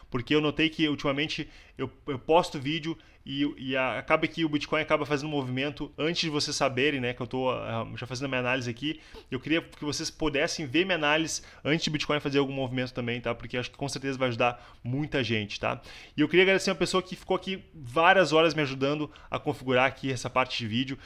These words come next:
Vai me ajudar muito a fazer mais vídeos aqui, tá? E essa pessoa é o Nicolas Vieira, do canal aqui do Tribo do Trade. O Nicolas aqui ficou comigo quatro horas, pessoal, aqui fazendo uma, uma conversa aqui pra, ó, de voz e vídeo,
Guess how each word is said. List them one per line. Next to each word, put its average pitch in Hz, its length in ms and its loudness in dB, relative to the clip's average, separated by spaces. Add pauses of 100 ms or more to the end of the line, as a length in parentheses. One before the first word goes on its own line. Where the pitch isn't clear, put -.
(160)
Vai 127 80 2
me 135 80 0
ajudar 139 220 6
muito 156 460 0
a - 20 -2
fazer 143 300 2
mais 127 200 0
vídeos 120 320 -4
aqui, 117 220 -6
tá? 117 280 0 (340)
E 135 40 -4
essa 151 140 -2
pessoa 165 300 2
é 160 40 6
o 156 120 2
Nicolas 160 500 0
Vieira, 143 320 2
do 135 80 -2
canal 135 300 2
aqui 143 160 -6
do 139 120 -2
Tribo 175 440 -4
do 143 80 0
Trade. 127 440 -2 (260)
O 123 60 -6
Nicolas 165 380 2
aqui 156 160 -4
ficou 165 220 0
comigo 156 320 -2 (120)
quatro 151 480 4
horas, 143 280 4
pessoal, 127 320 0
aqui 123 180 -6
fazendo 127 340 -2
uma, 120 320 -2 (240)
uma 123 100 -4
conversa 131 540 0
aqui 127 200 -4
pra, 127 180 -2
ó, 110 560 -4
de 110 220 -10
voz 123 540 0
e 113 340 -6
vídeo, 143 440 -6